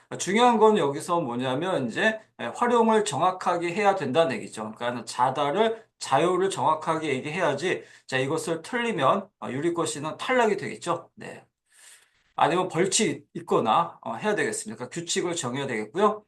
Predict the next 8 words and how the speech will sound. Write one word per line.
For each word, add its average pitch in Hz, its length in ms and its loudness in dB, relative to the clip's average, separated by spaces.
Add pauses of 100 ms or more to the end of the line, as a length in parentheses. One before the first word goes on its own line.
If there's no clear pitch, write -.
(280)
그리고 190 340 4
이제 143 280 2
기다리다도 175 720 4
기다려요를 147 920 4
정확하게, 160 960 0 (180)
어, 101 240 -4
발화를 147 600 4
해야 214 320 6